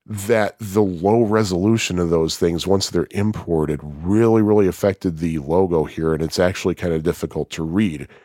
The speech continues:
Um, I'll try to, uh, get a picture of that and show it to all of you. But that's really the only fault I could actually find with this game.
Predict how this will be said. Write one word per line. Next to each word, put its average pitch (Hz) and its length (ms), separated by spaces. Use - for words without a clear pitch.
Um, 85 160
I'll 82 120
try 107 260
to, 90 220
uh, 78 100
get 85 160
a 78 60
picture - 420
of 76 60
that 71 140
and - 120
show 90 240
it - 80
to - 120
all 73 160
of 71 120
you. 73 160
But 92 140
that's 175 300
really 151 260
the 117 220
only 113 200
fault 107 380
I 98 80
could 92 220
actually 92 400
find 104 420
with 80 180
this - 220
game. 104 480